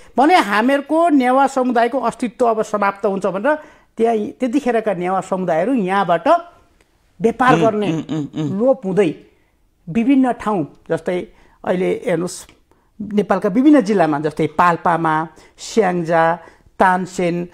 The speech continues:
Speaker 1: तपाईँको बनेपा, धुलिखेल, भोजपुर, विभिन्न ठाउँमा पोखरा नेवार समुदाय व्यापार गर्न गए भने त्यतिखेर काठमाडौँमा को छिरो त? मारवाडी समुदाय छिरो।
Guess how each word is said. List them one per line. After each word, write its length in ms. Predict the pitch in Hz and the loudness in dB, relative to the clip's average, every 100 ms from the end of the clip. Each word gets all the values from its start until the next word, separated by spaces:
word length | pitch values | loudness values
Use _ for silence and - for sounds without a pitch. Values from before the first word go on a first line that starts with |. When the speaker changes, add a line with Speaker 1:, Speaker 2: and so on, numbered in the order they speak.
| _ _ - | _ _ -4
Speaker 1:
तपाईँको 1080 | 185 196 185 190 175 170 170 175 175 175 | -2 -2 -2 0 0 0 0 -2 -2 -2
बनेपा, 720 | 156 196 208 202 202 185 180 180 - _ _ - | 0 2 2 0 2 2 2 0 -8 _ _ -6
धुलिखेल, 600 | 170 220 220 - 202 202 196 - _ - | 0 0 0 0 0 0 -4 -18 _ 4
भोजपुर, 680 | 208 240 - 226 220 214 - _ - | 6 6 2 -2 -2 -4 -14 _ 0
विभिन्न 360 | 240 339 370 330 | 2 2 2 0
ठाउँमा 400 | - 226 349 185 | 0 -4 0 0
पोखरा 520 | - 220 202 208 214 | 2 0 2 -2 -2
नेवार 280 | 190 196 202 | -4 -2 -2
समुदाय 360 | 185 190 175 196 | -4 -4 -2 -2
व्यापार 380 | 185 196 190 | -2 -2 -2
गर्न 220 | 151 151 151 | -2 -2 -2
गए 180 | 143 - - - | -6 -10 -6 0
भने 160 | 311 | 0
त्यतिखेर 600 | 311 - - 233 214 214 | -2 -8 -4 -2 -2 -2
काठमाडौँमा 520 | 240 220 208 - 220 220 | -2 -2 -4 -4 -4 -2
को 180 | 330 | 0
छिरो 240 | 349 311 311 | 0 0 0
त? 220 | 330 330 - - | 0 -2 -6 -8
मारवाडी 500 | 165 156 165 156 160 | -6 -6 -8 -10 -12
समुदाय 420 | - 175 156 - | -14 -14 -14 -16
छिरो। 260 | - 175 - | -18 -18 -18